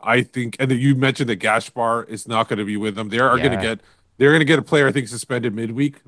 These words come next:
Speaker 1: the back, uh, for this game. Um, I think it's their right back or something like that. Uh, but their left back is out now. And we know Vancouver's strong points are wide,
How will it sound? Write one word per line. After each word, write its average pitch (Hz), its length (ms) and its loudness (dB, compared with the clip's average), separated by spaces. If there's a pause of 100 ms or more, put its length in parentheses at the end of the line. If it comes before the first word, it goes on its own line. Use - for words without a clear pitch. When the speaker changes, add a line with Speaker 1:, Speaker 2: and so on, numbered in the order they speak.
Speaker 1:
the 113 100 -10
back, 127 320 -4 (320)
uh, 110 220 -10
for 123 160 -14
this 120 160 -12
game. 151 260 -8 (460)
Um, 110 640 2 (100)
I 101 160 0
think 123 160 -2
it's - 120 -6
their 104 120 0
right 104 240 0
back 123 260 0
or 127 80 -2
something 123 200 -8
like 123 120 -2
that. 139 220 0 (320)
Uh, 113 300 2
but 101 140 -6
their 107 100 -2
left 127 240 2
back 104 200 0
is 101 160 -8
out 101 200 -6
now. 90 260 -8 (300)
And 104 400 -2 (160)
we 127 180 -2
know 135 240 6
Vancouver's 120 680 0
strong 120 280 -4
points 107 260 -10
are 113 220 0
wide, 101 460 -8